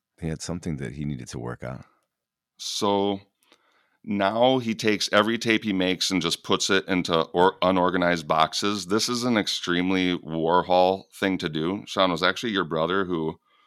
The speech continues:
Speaker 2: he loves Warhol, your brother, and he explained Warhol <clears throat> a bit more to me than I ever understood, and how Warhol never really made anything. He just told people what to make, and he kinda had a crew.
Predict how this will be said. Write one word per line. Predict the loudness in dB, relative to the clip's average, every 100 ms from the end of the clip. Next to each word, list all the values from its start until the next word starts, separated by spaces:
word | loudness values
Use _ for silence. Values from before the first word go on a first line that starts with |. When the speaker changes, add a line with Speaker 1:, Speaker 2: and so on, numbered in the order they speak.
| _ _ _ _ _ -2
Speaker 2:
he | 0
loves | 2 0 -2 -4
Warhol, | -6 -2 -4 -2
your | -4
brother, | -2 -2 -2
and | -4 -4
he | -2 -2
explained | -2 -6 -6 -2 -2 -2 -4 -8 -16 _
Warhol | -2 0 0 0 -2 0
<clears throat> | 0 2
a | 0
bit | 4 2
more | 4 4
to | 4
me | 2 0 0
than | 0 2
I | 2 2
ever | 0 -2
understood, | 0 -2 -2 -2 -2 0
and | 0 -4 -6 0
how | 2 4 0 -8
Warhol | -2 2 4 6
never | 4 2
really | 2 0
made | -2 -2 0
anything. | -2 0 -2 -2 -8 _ _ _ _
He | -4
just | -2 -4
told | -2 -4 -2
people | -4 0 2
what | 2 0
to | 0
make, | 0 0 -2
and | -4
he |
kinda | -2 -2 2
had | 0
a | 0
crew. | -6 0 0 0